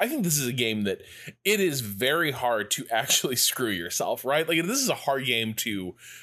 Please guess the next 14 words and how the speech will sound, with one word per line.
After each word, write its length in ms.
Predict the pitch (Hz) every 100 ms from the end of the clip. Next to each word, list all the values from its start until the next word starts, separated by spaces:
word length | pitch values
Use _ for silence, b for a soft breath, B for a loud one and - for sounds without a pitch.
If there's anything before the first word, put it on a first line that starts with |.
| B -
truly 560 | - 147 147 143 135
enter 520 | 120 143 - 123 104 -
a 480 | 104 101 95 90 90
failure 560 | - - 120 107 113 95
spiral. 680 | - - 92 95 143 180 - B B B B _
Um, 540 | 110 110 107 107 104 104 127 -
but 540 | 214 226 135 120 - _ _
it's, 320 | 156 151 - 131 147 151 _
it's 260 | 170 180 -
also 480 | 196 349 - 370 214
a 40 |
hard 300 | - 139 135
game 380 | 131 120 117 110
to 720 | - - 139 120 113 110